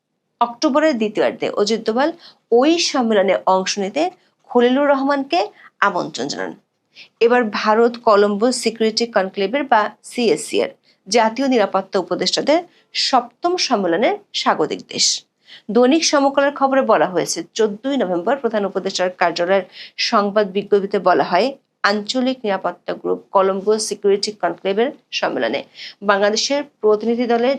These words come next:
নেতৃত্ব দেবেন খলিলুর রহমান। ভারত, শ্রীলঙ্কা, মালদ্বীপ ও মরিশাসের সঙ্গে গত বছর পঞ্চম সদস্য হিসেবে বাংলাদেশ কলম্বো সিকিউরিটি কনক্লেভে যোগ দেয়। সংবাদ বিজ্ঞপ্তিতে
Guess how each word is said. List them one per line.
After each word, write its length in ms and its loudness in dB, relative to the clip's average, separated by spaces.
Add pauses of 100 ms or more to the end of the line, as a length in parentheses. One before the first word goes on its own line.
নেতৃত্ব 440 0
দেবেন 200 2 (420)
খলিলুর 460 0
রহমান। 280 -8 (680)
ভারত, 480 4 (140)
শ্রীলঙ্কা, 520 2 (160)
মালদ্বীপ 460 2
ও 40 4 (280)
মরিশাসের 580 0
সঙ্গে 220 0 (120)
গত 160 0 (160)
বছর 360 0 (260)
পঞ্চম 380 0 (100)
সদস্য 260 -2 (100)
হিসেবে 260 -2 (600)
বাংলাদেশ 380 2 (160)
কলম্বো 360 4 (140)
সিকিউরিটি 400 -2 (100)
কনক্লেভে 420 0 (120)
যোগ 180 -4
দেয়। 180 -10 (340)
সংবাদ 280 0 (100)
বিজ্ঞপ্তিতে 420 0